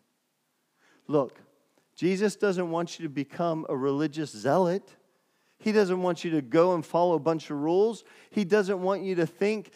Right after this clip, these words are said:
that you have to be a good person to have life, to have forgiveness, to have salvation. Jesus said,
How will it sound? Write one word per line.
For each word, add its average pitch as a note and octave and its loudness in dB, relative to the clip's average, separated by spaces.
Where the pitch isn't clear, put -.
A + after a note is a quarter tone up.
that E3 2
you F#3+ -2
have F#3 0
to F3+ 0
be F#3+ -2
a F3+ 2
good D#3+ -4
person G3 -4
to F#3 -2
have E3+ 0
life, G3 0
to F3+ 0
have F#3+ 2
forgiveness, F#3+ -2
to F3+ 0
have G#3 2
salvation. F3+ 0
Jesus A3 0
said, G3 2